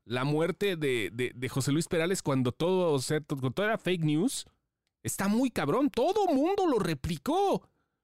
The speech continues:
No había pasado eso. A mí no me ha tocado ver que medios,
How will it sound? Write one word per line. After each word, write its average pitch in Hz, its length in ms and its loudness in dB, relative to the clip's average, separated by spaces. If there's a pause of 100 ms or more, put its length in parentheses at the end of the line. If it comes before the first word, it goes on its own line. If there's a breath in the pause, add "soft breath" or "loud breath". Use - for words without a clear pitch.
(100)
No 240 200 2
había 311 220 0
pasado 254 400 -2
eso. 240 140 0
A 208 40 2
mí 277 160 2
no 370 120 0
me 277 80 2
ha 269 60 -2
tocado 214 440 -2
ver 196 220 0
que 180 220 -4
medios, 196 520 0